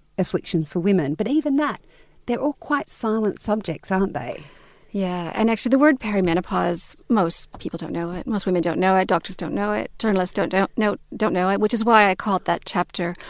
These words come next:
Speaker 2: What Happens in Your Forties, to catch the attention <laughs> of everyone who needs to know this. Um,
Speaker 1: Isn't it funny, though? It's like, um, we talk about so many things, but we don't really talk about our periods, do we?
Speaker 2: I think what happens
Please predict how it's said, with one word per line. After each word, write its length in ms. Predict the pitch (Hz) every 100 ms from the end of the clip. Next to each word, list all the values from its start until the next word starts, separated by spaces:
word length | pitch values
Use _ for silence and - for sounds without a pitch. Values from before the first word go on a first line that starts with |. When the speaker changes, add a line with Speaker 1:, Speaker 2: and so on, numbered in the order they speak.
| - -
Speaker 2:
What 100 | 190
Happens 320 | 196 170 170
in 80 | 170
Your 100 | 165
Forties, 640 | - 170 156 - - - -
to 100 | 214
catch 280 | 240 269 -
the 80 |
attention 560 | 196 202 185 - 175 170 -
<laughs> 140 | - 247
of 140 | 196
everyone 320 | 202 190 180
who 120 | 185
needs 300 | 196 185 185 -
to 120 | 190
know 240 | 170 160
this. 420 | 170 165 226 302 - - - - - -
Um, 520 | 214 196 180 180 180 - - - -
Speaker 1:
Isn't 220 | 302 453 466
it 100 | -
funny, 320 | - 349 359
though? 160 | 247
It's 260 | 202 196 -
like, 340 | 277 277 - - - - - - -
um, 340 | 247 240 208 -
we 220 | 196 247
talk 240 | - 302
about 280 | 277 247 226
so 320 | - - 208
many 280 | 208 202 185
things, 440 | - 285 180 135 -
but 200 | - -
we 140 | 233
don't 580 | - 170 143 - - - _ _
really 400 | 190 240 262 160
talk 200 | - 170
about 240 | 170 165 151
our 120 | 143
periods, 500 | - 220 - - -
do 160 | 214
we? 260 | 185 - - - _
Speaker 2:
I 100 | 277
think 260 | 294 453 -
what 100 | 427
happens 460 | 330 247 254 240